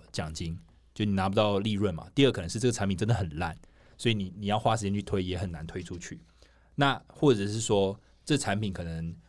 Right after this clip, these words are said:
我常常要推的时候就是要推一千个 pieces，可是结果你那边可以过来的量可能只有十个，那我就没办法推一个很大的量，所以那是库存的问题。所以刚讲这都是可能造成经销商他不想去卖你这个产品的几个原因。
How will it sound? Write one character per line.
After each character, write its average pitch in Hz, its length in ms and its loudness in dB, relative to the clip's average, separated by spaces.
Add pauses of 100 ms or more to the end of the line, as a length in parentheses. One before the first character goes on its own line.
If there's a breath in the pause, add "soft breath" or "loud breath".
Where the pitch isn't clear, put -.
我 107 120 -2
常 107 140 0
常 107 80 0
要 117 120 6
推 110 220 2
的 92 80 0
时 101 60 -2
候 98 60 2
就 92 40 -4
是 101 60 0
要 101 100 2
推 104 160 0
一 104 100 -2
千 107 180 -2
个 95 100 0
pieces， - 420 -8 (320 soft breath)
可 101 100 -4
是 107 160 0
结 101 140 -2
果 90 360 0 (360)
你 101 120 -2
那 101 120 0
边 117 120 4
可 113 100 2
以 95 40 0
过 101 180 2
来 82 120 -4
的 80 280 -8 (200)
量 104 340 2
可 - 100 -10
能 85 80 -6
只 82 80 -4
有 95 80 -2
十 - 220 -4
个， 78 160 -12 (360 soft breath)
那 113 100 0
我 101 60 2
就 110 100 2
没 101 120 -2
办 104 160 0
法 92 140 -4
推 98 220 0
一 - 20 -2
个 95 80 -4
很 85 100 -6
大 82 200 -4
的 78 60 -8
量， 80 200 -8
所 - 100 -2
以 107 80 2
那 113 80 2
是 113 80 0
库 135 200 0
存 78 180 -6
的 80 60 -8
问 92 180 -6
题。 - 160 -18 (320 soft breath)
所 170 160 2
以 143 40 0
刚 185 240 4
讲 143 200 2
这 123 100 4
都 131 140 4
是 127 180 0
可 110 300 0
能 92 220 -4
造 131 180 4
成 90 320 -4 (640 soft breath)
经 131 200 2
销 117 200 6
商 104 320 0 (120)
他 113 120 0
不 113 140 0
想 92 160 -2
去 101 80 -2
卖 104 160 0
你 85 60 -4
这 85 100 -2
个 95 40 2
产 85 200 -6
品 82 100 -6
的 76 120 -8
几 - 160 -14
个 - 100 -14
原 85 180 -10
因。 78 220 -12